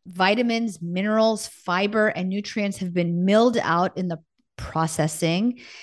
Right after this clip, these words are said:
And then what they do is they enrich it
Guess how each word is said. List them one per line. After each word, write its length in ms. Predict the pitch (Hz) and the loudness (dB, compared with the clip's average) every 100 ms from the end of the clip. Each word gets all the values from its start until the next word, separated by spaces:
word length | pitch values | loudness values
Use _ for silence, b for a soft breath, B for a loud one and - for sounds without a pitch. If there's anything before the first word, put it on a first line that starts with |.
| B B | B B
And 160 | 254 277 | 6 6
then 160 | 427 | 6
what 180 | 466 427 | 4 4
they 220 | 277 233 | 6 6
do 420 | 214 202 190 202 - | 6 6 6 6 4
is 560 | 208 208 208 208 202 - _ _ | 2 4 4 2 -2 -12 _ _
they 240 | 262 294 302 | 0 2 2
enrich 480 | 285 294 370 - | 4 4 2 2
it 200 | 170 - | 2 0